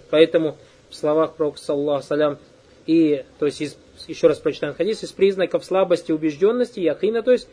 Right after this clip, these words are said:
является первое, если ты станешь искать благосклонности людей, гневя Аллаха, и воздавать им хвалу за средства существования от Аллаха. То есть Аллах тебе ризк даёт, а ты благо-, воздаёшь хвалу людей. Когда это порицаемо? Тогда, когда ты забываешь о самом Аллахе.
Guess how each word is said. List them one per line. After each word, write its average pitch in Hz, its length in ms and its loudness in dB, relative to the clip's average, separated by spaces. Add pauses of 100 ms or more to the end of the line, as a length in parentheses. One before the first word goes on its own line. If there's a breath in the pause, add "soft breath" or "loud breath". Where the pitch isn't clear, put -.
(720 soft breath)
является 175 420 0
первое, 220 300 6
если 214 300 2
ты 180 160 -4
станешь 208 440 -2
искать 196 320 0
благосклонности 175 760 2
людей, 190 500 0 (460)
гневя 170 460 2
Аллаха, 151 360 2 (1000 soft breath)
и 170 120 0
воздавать 190 500 2
им 196 100 0
хвалу 214 520 2
за 170 180 0
средства 202 460 -2
существования 185 640 -2
от 151 100 -2
Аллаха. 147 340 -2
То - 80 -14
есть 135 160 -12
Аллах 165 240 0
тебе 180 120 0
ризк 180 200 -4
даёт, 240 280 4
а - 20 0
ты 185 160 0
благо-, 170 320 2
воздаёшь 165 420 0
хвалу 170 260 4
людей. 196 380 0 (300 loud breath)
Когда 185 320 6
это 262 160 6
порицаемо? 240 500 4
Тогда, 185 320 0
когда 180 260 4
ты 175 120 -8
забываешь 165 500 2
о 156 60 -4
самом 147 340 -4
Аллахе. 131 300 -4